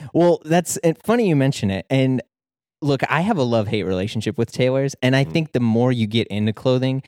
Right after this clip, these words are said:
Speaker 1: you start to feel that, and
Speaker 2: Yeah.
Speaker 1: which, like, look, I,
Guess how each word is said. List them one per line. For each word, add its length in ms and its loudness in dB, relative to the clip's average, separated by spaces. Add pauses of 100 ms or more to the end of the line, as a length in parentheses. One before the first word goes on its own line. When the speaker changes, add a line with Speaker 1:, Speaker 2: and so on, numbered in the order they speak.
(140)
Speaker 1:
you 100 -4
start 480 -2
to 180 -4 (140)
feel 280 0
that, 300 -8
and 180 0
Speaker 2:
Yeah. 60 2
Speaker 1:
which, 280 -2
like, 280 -2 (540)
look, 280 0
I, 220 0